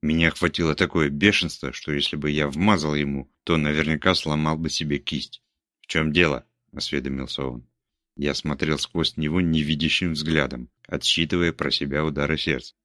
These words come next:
На пятом я понял, что это сделал не он. Я отступил на шаг. "Мы нашли ваш револьвер". "Что?" Он вытаращил глаза.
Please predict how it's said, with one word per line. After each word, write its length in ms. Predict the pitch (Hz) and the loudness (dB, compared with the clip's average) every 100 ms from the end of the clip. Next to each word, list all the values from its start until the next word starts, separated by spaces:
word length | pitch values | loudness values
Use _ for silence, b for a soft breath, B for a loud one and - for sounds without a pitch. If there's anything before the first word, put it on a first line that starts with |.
| _ _ | _ _
На 160 | - 73 | -4 -4
пятом 380 | - 85 82 80 | 2 0 2 2
я 140 | 78 | 2
понял, 400 | - 85 85 90 | 0 -2 0 0
что 420 | 85 - 76 65 _ _ | -4 -4 -4 -4 _ _
это 240 | 71 - | -6 -4
сделал 420 | 69 - 73 71 | -6 -2 -2 0
не 180 | 73 82 | 0 2
он. 280 | 80 69 58 _ _ _ _ - | 2 -2 -8 _ _ _ _ -4
Я 180 | 73 76 | 0 0
отступил 480 | - - 71 76 | -2 -10 -6 -4
на 140 | 73 71 | -2 -2
шаг. 240 | - 67 _ _ _ _ _ - | -4 -8 _ _ _ _ _ -6
"Мы 180 | 82 | 0
нашли 340 | 82 82 - 95 | 2 4 4 4
ваш 240 | 80 78 | 4 2
револьвер". 580 | 82 82 85 85 76 - _ _ _ _ | 4 4 4 4 0 -2 _ _ _ _
"Что?" 480 | - 98 107 120 _ _ _ | 2 6 6 4 _ _ _
Он 200 | 87 85 | -2 0
вытаращил 520 | 78 87 85 78 - | 0 0 0 0 -2
глаза. 460 | 87 87 90 80 | 0 2 2 0